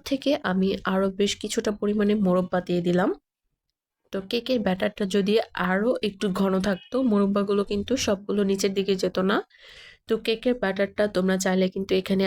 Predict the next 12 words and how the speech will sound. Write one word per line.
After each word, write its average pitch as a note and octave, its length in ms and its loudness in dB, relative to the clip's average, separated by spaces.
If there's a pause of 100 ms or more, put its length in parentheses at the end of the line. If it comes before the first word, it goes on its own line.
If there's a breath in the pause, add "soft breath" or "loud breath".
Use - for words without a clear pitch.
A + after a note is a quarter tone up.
আরও F3+ 140 2
দুই F#3 180 0
টেবিল F#3+ 240 0
চামচের F#3+ 540 0
মতো F#3 200 0 (140)
ময়দা F3+ 280 0
অ্যাড F3 140 -2 (100)
করে F#3 220 2
দিতে F#3+ 260 0
পারো। F3+ 200 0 (1500 loud breath)
তো G#3 40 -6 (120)
দেখো, G3 240 -2